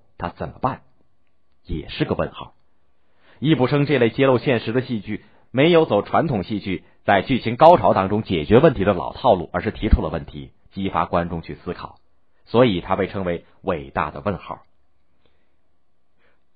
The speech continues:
易卜生在一些取材历史故事、民间传说的戏剧当中，同样的也注入了他对人生意义的思考。在《培尔金特》当中，他写了一个富于幻想、终日懒散生活的青年培尔金特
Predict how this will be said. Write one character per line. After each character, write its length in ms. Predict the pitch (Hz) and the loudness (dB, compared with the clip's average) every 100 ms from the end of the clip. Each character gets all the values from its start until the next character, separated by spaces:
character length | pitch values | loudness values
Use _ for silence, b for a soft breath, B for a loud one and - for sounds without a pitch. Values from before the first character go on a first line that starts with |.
| - | -2
易 120 | 175 | 2
卜 140 | 123 | 2
生 420 | 117 147 160 160 - _ _ | 4 4 4 2 -4 _ _
在 160 | - 131 | 2 4
一 100 | 123 | 4
些 200 | 123 131 | 2 -2
取 200 | - 95 | -2 -6
材 200 | 104 110 | -2 -2
历 140 | 165 | 0
史 160 | 175 95 | -2 -4
故 200 | - 160 | -2 -2
事、 160 | 113 95 | 0 -2
民 180 | 107 | -2
间 200 | 131 143 | -2 -2
传 260 | 139 95 151 | -2 -2 -2
说 180 | 185 190 | -2 -4
的 80 | 131 | -4
戏 200 | - 95 | -6 -8
剧 140 | 87 | -8
当 220 | 82 85 | -6 -6
中， 200 | 95 101 B B | -6 -8 B B
同 240 | - 113 180 | -4 2 6
样 200 | 220 160 | 6 4
的 80 | 101 | -2
也 180 | 80 73 | -2 -2
注 200 | 185 143 | 0 0
入 160 | 110 | 0
了 120 | 87 76 | 0 -2
他 140 | 98 | -2
对 100 | 95 | -2
人 240 | 80 87 95 | -2 -6 -6
生 180 | 101 | -8
意 160 | 104 110 | -8 -8
义 60 | 73 | -10
的 100 | - | -14
思 160 | - | -16
考。 280 | - - - _ _ _ _ _ _ _ _ | -18 -20 -20 _ _ _ _ _ _ _ _
在 460 | - 95 98 95 92 b b _ | 2 4 4 2 -2 b b _
《培 100 | 120 | 2
尔 140 | 117 | 4
金 160 | - 143 | 4 0
特》 140 | 147 | 0
当 200 | 92 80 | -2 -4
中， 220 | 78 82 82 _ _ | -6 -8 -8 _ _
他 140 | - 101 | -4 -4
写 180 | - 76 | -2 -6
了 60 | |
一 140 | 78 90 | -6 -6
个 100 | 92 | -8
富 180 | - | -8
于 80 | 98 | -10
幻 300 | 101 143 107 | -6 -4 -4
想、 280 | 85 71 73 | -6 -10 -8
终 180 | 107 120 | -4 -2
日 100 | 101 | 0
懒 240 | 80 110 | 0 -2
散 200 | 113 76 | -4 -6
生 200 | - 160 | -4 -4
活 140 | - 90 | -4 -6
的 80 | |
青 200 | 80 85 | -6 -10
年 220 | 80 73 80 | -10 -10 -12
培 180 | - | -8
尔 120 | 87 73 | -8 -6
金 240 | 104 127 | -8 -8
特 260 | - 107 | -6 -8